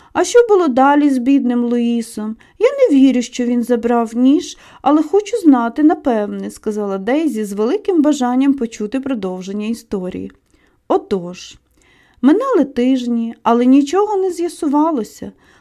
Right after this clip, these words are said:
Хлопці уникали Луїза, а він, бідний, мало не захворів, так виснажив себе лихом, яке сам на себе накликав. Він вирішив ніколи більше не брехати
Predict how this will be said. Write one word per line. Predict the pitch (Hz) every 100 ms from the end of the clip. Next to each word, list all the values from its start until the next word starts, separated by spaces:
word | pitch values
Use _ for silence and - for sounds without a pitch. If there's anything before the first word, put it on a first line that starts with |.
| _
Хлопці | - 440 480 - 269
уникали | 233 226 254 330 359 320
Луїза, | 277 285 277 277 233 240
а | - 285
він, | 339 392 349
бідний, | 247 302 294 269 262
мало | 262 359 381
не | 247 226
захворів, | 226 233 226 233 254 269
так | 277 320 381 -
виснажив | 226 254 254 220 208 202
себе | - 196
лихом, | 208 226 302 302 196 196 - - -
яке | 240 294
сам | 294 349 381
на | 226
себе | - 233 240
накликав. | 208 190 - 190 185 - 202 - _ - - _
Він | 302 359 349
вирішив | 359 339 - 339
ніколи | 302 311 311 415 277
більше | 202 285 294
не | 269
брехати | 240 247 254 233 226 214 - 196